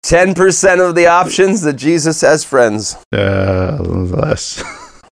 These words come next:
Speaker 2: Anyway,
Speaker 1: Less.
Speaker 2: all right.
Speaker 1: Less. All right. <laughs> Oh, and, and please, please reach out to us. We love your messages and comments, uh, on Twitter, Facebook, Discord.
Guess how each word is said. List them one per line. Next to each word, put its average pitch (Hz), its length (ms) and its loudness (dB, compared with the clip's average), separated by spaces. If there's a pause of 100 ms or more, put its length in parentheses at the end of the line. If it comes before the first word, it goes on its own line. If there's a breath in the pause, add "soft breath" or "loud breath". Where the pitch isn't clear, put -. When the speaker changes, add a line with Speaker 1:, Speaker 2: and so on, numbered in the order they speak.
(1160 loud breath)
Speaker 2:
Anyway, 104 200 2
Speaker 1:
Less. 87 280 0
Speaker 2:
all 98 100 2
right. - 140 -2
Speaker 1:
Less. 90 400 -2
All 120 200 4
right. - 160 0 (400)
<laughs> - 1400 -2 (720 loud breath)
Oh, 120 680 2 (240 loud breath)
and, 160 280 4 (140)
and 139 200 0
please, 110 360 0
please 76 420 -10 (120)
reach 160 300 0
out 71 220 -4
to 80 140 -4
us. - 160 -8
We 143 140 -6
love 80 260 -2
your 76 100 -8
messages 78 480 -10
and 80 80 -10
comments, 78 560 -8 (320)
uh, 73 100 -6 (120)
on 90 220 -6
Twitter, 107 360 0
Facebook, 92 680 -4 (360)
Discord. 87 640 -4